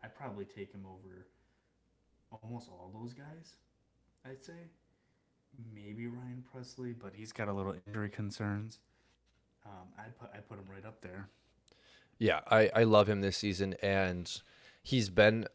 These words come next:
Speaker 2: a very fluctuating player in his career, and I don't love that. You know, obviously in Cincinnati,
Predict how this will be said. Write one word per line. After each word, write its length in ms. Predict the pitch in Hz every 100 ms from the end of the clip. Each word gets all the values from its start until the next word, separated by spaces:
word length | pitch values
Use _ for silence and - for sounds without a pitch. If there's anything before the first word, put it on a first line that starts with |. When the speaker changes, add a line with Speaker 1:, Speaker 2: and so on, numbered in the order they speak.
| _
Speaker 2:
a 80 | -
very 380 | 95 92 98 95
fluctuating 640 | - 92 87 - 85 82
player 260 | 78 76 78
in 80 | 87
his 140 | 95
career, 520 | - 98 92 95 104 - _ -
and 200 | 104 95
I 100 | 92
don't 180 | 98 80
love 280 | 78 85
that. 340 | 95 95 110 -
You 80 | 90
know, 200 | 85 82
obviously 420 | 82 85 - 82
in 80 | 78
Cincinnati, 760 | - 80 82 107 110 107 98